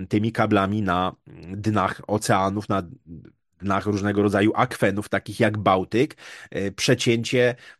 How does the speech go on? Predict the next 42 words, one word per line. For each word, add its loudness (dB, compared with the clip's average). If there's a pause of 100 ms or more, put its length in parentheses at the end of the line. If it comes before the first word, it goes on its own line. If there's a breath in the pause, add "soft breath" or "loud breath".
(560)
w -10
wyniku 2
właśnie 2
różnego 4
aktów -2
dywersji 0
będzie 0
uderzało 4
w -6
gospodarki -4
także 0
państw -6
europejskich. 2
To -4
nie 2
jest, 0 (160 loud breath)
tu -10
się 0
nie 2
ma 4
z -4
czego 2
cieszyć, -4 (280 loud breath)
jeżeli 0
chodzi 2
o 2
wysadzenie 0
Nord -2
Stream -8
jeden -2
i -4
Nord -2
Stream -2
dwa. 4
No, 0 (220)
to 2
jakby 0
trzeba 2
zrozumieć 2
pewne, 0 (380 loud breath)
pewien 2
realizm. 4